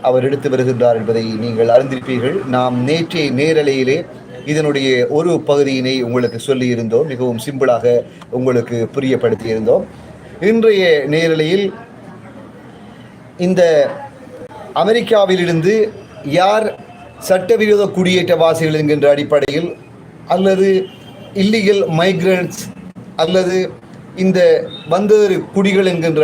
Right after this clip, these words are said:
அடிப்படையில் திருப்பி அனுப்பப்படுவார்கள் என்பது பற்றி உங்களுக்கு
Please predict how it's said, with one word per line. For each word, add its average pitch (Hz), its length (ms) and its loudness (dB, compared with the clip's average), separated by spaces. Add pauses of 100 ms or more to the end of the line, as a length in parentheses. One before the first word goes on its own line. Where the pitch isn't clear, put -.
அடிப்படையில் 151 580 0
திருப்பி 185 360 0
அனுப்பப்படுவார்கள் 156 760 2
என்பது 135 280 0
பற்றி 147 240 -2 (360)
உங்களுக்கு 143 480 2